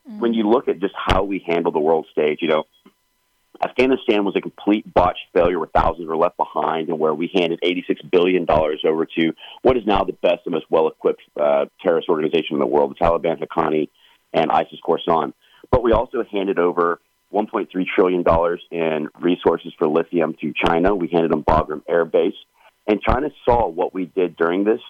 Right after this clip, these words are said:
Speaker 2: and that's what emboldened them in their approach with their alignment with Russia, Iran, and North Korea to take and expand their Eurasian border. Remember, Chairman Xi's main goal is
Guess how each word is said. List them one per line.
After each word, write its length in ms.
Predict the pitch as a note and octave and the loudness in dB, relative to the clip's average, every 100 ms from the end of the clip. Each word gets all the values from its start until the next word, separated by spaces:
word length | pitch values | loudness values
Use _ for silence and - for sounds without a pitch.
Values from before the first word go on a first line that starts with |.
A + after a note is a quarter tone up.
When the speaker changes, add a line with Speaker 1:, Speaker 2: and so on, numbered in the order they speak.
| - | -8
Speaker 2:
and 160 | F2 E2+ | -4 0
that's 260 | G2 G2 | 0 0
what 160 | - A2+ | -2 -2
emboldened 680 | F#2 D#2+ - F2+ F#2 F#2 D2+ | -2 -6 0 2 0 -4 -4
them 260 | D2+ D2+ C#2+ | -2 -2 -4
in 140 | D#2+ | 0
their 160 | E2 E2 | 2 2
approach 420 | - - E2+ D#2+ | 0 0 0 0
with 160 | E2 D2 _ _ - _ - | -4 -4 _ _ -20 _ 0
their 160 | G2 | 2
alignment 500 | G#2 F#2+ G2 F#2+ F#2+ | 2 -2 -4 -4 -4
with 120 | D#2 | -6
Russia, 540 | D2 E2 E2+ - F#2+ F2 | 0 0 0 -2 -2 0
Iran, 440 | D#2+ D#2 E2 D#2+ D2+ | 0 0 0 0 -4
and 100 | D#2+ | -6
North 160 | D#2 - | -6 -6
Korea 480 | - E2 G#2+ D#2 D2 - _ _ _ | -4 0 2 2 0 -6 _ _ _
to 380 | G#2+ G2 F#2 F#2 - _ G#2+ | 0 2 2 -2 -6 _ -2
take 200 | G#2+ A2 | 0 0
and 100 | G2 | -2
expand 800 | - - - G2 G2+ D#2+ D2+ - | -4 -6 0 2 0 -2 -6 -8
their 260 | E2 F#2 F2 | 0 0 0
Eurasian 480 | E2 E2 E2+ D#2 D2 | 0 0 0 -2 -2
border. 360 | E2+ F2 C2 - | 0 0 -2 0
Remember, 320 | G2 E2+ - - - - _ _ _ _ _ - | 0 0 -2 -8 -20 -20 _ _ _ _ _ 0
Chairman 380 | C#3 D3+ C3+ F#2+ | 0 2 0 0
Xi's 340 | G#2 G#2+ F#2+ - - | 0 0 -2 -4 -2
main 420 | F#2+ F#2+ F#2+ F2+ | 2 2 2 0
goal 420 | F2 E2 C2+ A#1+ _ _ _ _ _ _ _ _ _ | 2 2 0 -8 _ _ _ _ _ _ _ _ _
is 240 | F#2+ F#2+ | 0 0